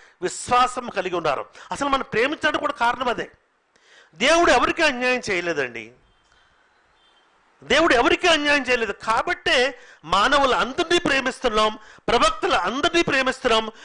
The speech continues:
దేవుడు పంపినట్టు గ్రంథాలన్నిటిని కూడా మనం ప్రేమిస్తున్నాం. అయితే ఎవరైతే ఈ కాన్సెప్ట్ లేదో వారు తప్పనిసరిగా ఈ ఉద్యమం, ఈ ధర్మం వారికి వ్యతిరేకంగా ఉందని భావిస్తారు.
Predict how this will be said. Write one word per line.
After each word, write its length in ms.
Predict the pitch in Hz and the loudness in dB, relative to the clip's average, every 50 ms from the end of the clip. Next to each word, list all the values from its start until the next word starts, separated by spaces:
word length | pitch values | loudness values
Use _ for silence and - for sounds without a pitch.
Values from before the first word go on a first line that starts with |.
| - - - | -20 -20 -16
దేవుడు 460 | - - 214 240 285 320 311 330 320 | -4 0 2 2 4 2 2 0 0
పంపినట్టు 400 | - 262 247 240 220 233 233 247 | 0 0 -2 -2 -4 -6 -4 -4
గ్రంథాలన్నిటిని 880 | 240 - 170 180 180 190 208 233 233 220 185 160 185 202 196 196 190 208 | -4 -2 0 0 0 0 2 0 2 2 0 -4 -6 -8 -8 -6 -8 -4
కూడా 280 | - 190 190 220 359 - - _ _ _ _ | -2 0 0 0 -2 -2 -8 _ _ _ _
మనం 160 | 147 156 190 220 | -4 -2 -2 -2
ప్రేమిస్తున్నాం. 720 | 214 - 180 160 160 143 123 - - 151 127 120 107 98 - _ _ _ _ _ _ _ _ _ _ _ _ _ _ - _ _ _ _ _ _ _ _ _ _ _ - | -4 -2 -4 -2 -2 -4 -8 -8 -8 -8 -6 -6 -8 -8 -10 _ _ _ _ _ _ _ _ _ _ _ _ _ _ -20 _ _ _ _ _ _ _ _ _ _ _ 2
అయితే 580 | 294 330 - 349 285 214 226 262 285 - - _ _ _ _ _ _ _ _ _ _ - | 2 4 4 4 2 2 2 -2 -6 -14 -20 _ _ _ _ _ _ _ _ _ _ -2
ఎవరైతే 960 | 156 175 190 247 320 339 339 339 320 330 330 320 311 311 311 302 269 - _ _ _ _ _ _ _ 220 | 0 2 4 4 4 4 4 2 0 0 0 0 0 2 0 -2 -4 -8 _ _ _ _ _ _ _ -4
ఈ 380 | 220 269 311 320 320 294 - _ | 0 2 2 2 0 -2 -6 _
కాన్సెప్ట్ 600 | - 226 240 285 311 - - - 311 - - - 208 | 0 2 2 2 2 -2 -4 -4 -4 -4 -4 -10 -2
లేదో 440 | 196 226 254 294 - 240 185 131 - - - _ _ _ _ _ _ _ _ _ _ _ _ _ 185 | 0 2 2 4 4 2 0 0 -2 -10 -20 _ _ _ _ _ _ _ _ _ _ _ _ _ 2
వారు 200 | 220 254 311 294 | 2 4 4 0
తప్పనిసరిగా 1000 | - - 262 254 - - 359 330 320 - 339 302 302 254 285 269 208 190 214 - - - _ _ _ _ _ _ _ _ _ _ _ - | 0 -4 -4 -4 -2 -2 -2 -2 0 0 0 0 2 2 2 4 4 2 2 0 -6 -14 _ _ _ _ _ _ _ _ _ _ _ -4
ఈ 200 | 220 262 302 302 | 0 2 2 2
ఉద్యమం, 580 | 262 247 240 - - - 320 311 311 320 311 294 | 2 0 -2 -2 -2 0 0 0 0 -2 -4 -4
ఈ 180 | 247 247 262 | -4 -4 -4
ధర్మం 480 | 202 - 196 220 247 262 262 247 254 240 | -2 -2 -2 -2 2 2 2 0 2 2
వారికి 320 | 202 208 214 233 226 196 | 2 2 2 2 0 -2
వ్యతిరేకంగా 580 | 180 190 185 - 254 254 254 - 262 247 226 240 | -4 -4 -4 -2 -2 -2 -2 -2 -4 -4 -4 -4
ఉందని 200 | 208 202 226 220 | -2 -2 -4 -2
భావిస్తారు. 560 | 190 165 143 143 123 - _ 120 95 - - | -2 -2 -2 -4 -10 -14 _ -14 -16 -16 -18